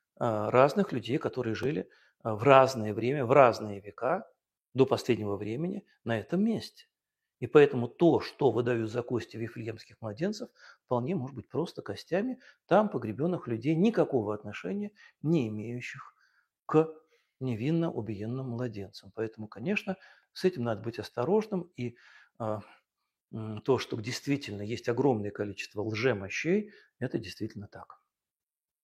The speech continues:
Вопрос насчёт причастия.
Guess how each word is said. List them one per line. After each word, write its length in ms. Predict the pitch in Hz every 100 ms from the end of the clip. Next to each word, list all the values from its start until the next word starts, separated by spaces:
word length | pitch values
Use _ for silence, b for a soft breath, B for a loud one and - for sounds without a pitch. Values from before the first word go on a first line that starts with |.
| _ _ _ _ _ _ _ _ _ _ _ _ _ _ _ _ _ _ _ _ _ _ _ _ _ _ - - - _ _ 139 _ _ _
Вопрос 300 | 139 - 202 139
насчёт 240 | 120 160
причастия. 540 | 131 - - - -